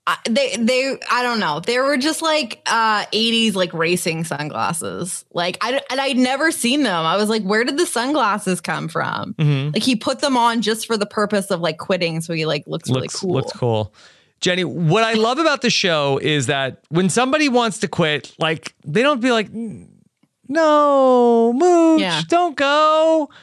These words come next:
Speaker 2: Uh, like, that he's like, "Yeah,
Speaker 1: Like,
Speaker 2: you know,
Speaker 1: "Okay."
Speaker 2: I've, I've had enough. I've, I've seen it." And they're like,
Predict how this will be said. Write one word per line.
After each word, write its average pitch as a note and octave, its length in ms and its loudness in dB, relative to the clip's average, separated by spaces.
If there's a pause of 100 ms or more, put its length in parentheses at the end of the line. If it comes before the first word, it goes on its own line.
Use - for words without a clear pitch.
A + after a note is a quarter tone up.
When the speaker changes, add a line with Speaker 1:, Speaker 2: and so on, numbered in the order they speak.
(200)
Speaker 2:
Uh, F3 460 2
like, D#3 300 -4 (360)
that C#3+ 340 0
he's F3 200 4
like, E3+ 200 0
"Yeah, E3+ 400 0 (120)
Speaker 1:
Like, F#3 120 -2
Speaker 2:
you F3+ 60 -2
know, G3 120 0
Speaker 1:
"Okay." A3+ 120 0
Speaker 2:
I've, B3+ 100 0
I've C#4 180 -2
had C4+ 180 0
enough. A3+ 360 0
I've, A#3+ 160 2
I've A#3+ 200 0
seen B3 280 0
it." A#3+ 240 2
And F3+ 80 -12
they're F3 100 2
like, E3 280 0